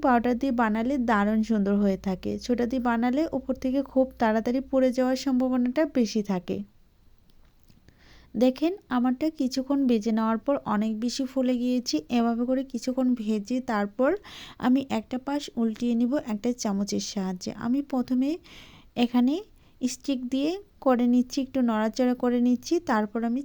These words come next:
চামচ দিয়ে এটাকে উল্টিয়ে নেওয়ার চেষ্টা করব। দেখেন বন্ধুরা, অনেকটাই ফুলে গিয়েছে যেহেতু, এখন আমি উল্টিয়ে দিচ্ছি। আর অপর পাশটা দারুণ সুন্দর একটা কালারও চলে এসেছে। অতিরিক্ত হাই হিটে ভেজে নিলে এই কালারগুলো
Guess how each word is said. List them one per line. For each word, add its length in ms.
চামচ 300
দিয়ে 160
এটাকে 280
উল্টিয়ে 400
নেওয়ার 300
চেষ্টা 280
করব। 240
দেখেন 240
বন্ধুরা, 300
অনেকটাই 400
ফুলে 320
গিয়েছে 320
যেহেতু, 280
এখন 260
আমি 120
উল্টিয়ে 360
দিচ্ছি। 260
আর 60
অপর 260
পাশটা 280
দারুণ 300
সুন্দর 320
একটা 140
কালারও 340
চলে 280
এসেছে। 360
অতিরিক্ত 420
হাই 260
হিটে 200
ভেজে 300
নিলে 180
এই 140
কালারগুলো 500